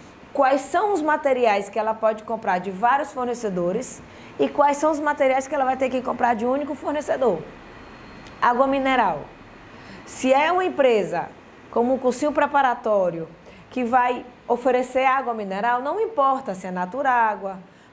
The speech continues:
não importa se é Pacuti, sendo água mineral dentro das conformidades, pode ser qualquer marca. Claro que para fabricação de cerveja não pode,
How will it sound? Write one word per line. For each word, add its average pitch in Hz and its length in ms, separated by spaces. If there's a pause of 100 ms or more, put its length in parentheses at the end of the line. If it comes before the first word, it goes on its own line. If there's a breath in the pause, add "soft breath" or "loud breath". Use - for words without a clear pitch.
não 226 240
importa 214 540
se 180 140
é 175 40
Pacuti, 220 720 (180 loud breath)
sendo 349 560
água 302 280
mineral 277 480
dentro 254 360
das 247 200
conformidades, 226 1120 (440 loud breath)
pode 269 240
ser 269 120
qualquer 247 320
marca. 185 500 (580 loud breath)
Claro 294 300
que 330 100
para 320 160
fabricação 262 540
de 254 360
cerveja 254 480
não 294 120
pode, 254 460